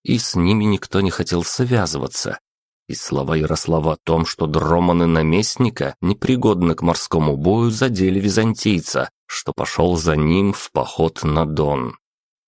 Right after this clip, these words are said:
Но ровно до того момента, как он увидел, какой ужас начался среди врагов этого страшного человека. То там, то здесь вспыхивали небольшие суденышки от попадающих в них небольших керамических снарядов прощей.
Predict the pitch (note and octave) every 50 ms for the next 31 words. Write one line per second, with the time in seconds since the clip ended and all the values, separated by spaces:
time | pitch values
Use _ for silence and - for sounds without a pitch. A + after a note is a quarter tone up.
0 | _ _ - E2 F#2 A#2 B2 G#2 G2 F#2+ G#2 G#2+ G2+ G2+ G2 F#2+ F2 F2 E2 -
1 | E2+ D#2 D#2+ E2+ E2 D#2+ D2+ D2+ D2 C#2+ D#2+ G#2 A2 G#2 F#2+ - - C#2+ C2+ -
2 | - - E2 - - - D#2+ F#2+ F#2+ F2 E2+ E2+ F2 F#2+ F#2+ F#2+ G2+ F#2 F2 -
3 | - - D#2+ - - _ - - F2+ F#2+ F#2 - - _ - F#2+ G2 G#2+ G#2+ F#2+
4 | F2 F2+ E2+ - - F#2 F2+ F2 - - F2+ E2 - - F#2 F2 - - F2 F2
5 | E2 F2 F#2 E2 E2+ E2 D#2+ D#2 D2 - - D2 F2 G#2 A2 - - - _ -
6 | A#2 A#2+ B2 - A2+ A2+ A2 A2+ - - - - F#2+ F#2+ F#2 F2 - - - -
7 | E2 D2+ D2+ D#2 - - - - D#2 D2+ D2 D2 D2 D2 C#2+ C2 - - - B1+
8 | A#1+ - - _ _ _ _ _ _ _ _ _ _ _ _ _ _ _ _ -
9 | C#2+ C#2+ - - D#2 D2+ D2 C#2+ C#2 C2 A#1+ A#1+ - - - D2+ D2+ C2+ C#2 C#2
10 | C2 C#2+ D2 C#2+ C#2 C2+ - - - - _ _ - - - - - - D2 D2
11 | - - D2+ D2 D2+ D#2 D#2 E2 D#2+ D2 D#2 D2+ - - - E2 D2+ - - E2+
12 | D2+ D#2+ E2 E2 E2 D#2+ - - - D#2+ D#2 - - - D#2+ - E2 D#2+ D#2+ D#2
13 | D#2+ D#2 - - - - - E2 D#2 D#2 D#2+ D#2+ E2+ F#2 G2 F2+ - - - -
14 | G2 F2+ F2+ F#2 F2+ - - - F#2 F2+ - - - F2 F2 F2 F2+ E2+ - -
15 | E2+ - - F2+ E2+ - - F#2 F2 E2+ F2 E2+ E2+ E2 - - - F2 E2+ D#2+
16 | - - - - - D#2 D2 C#2+ C2+ B1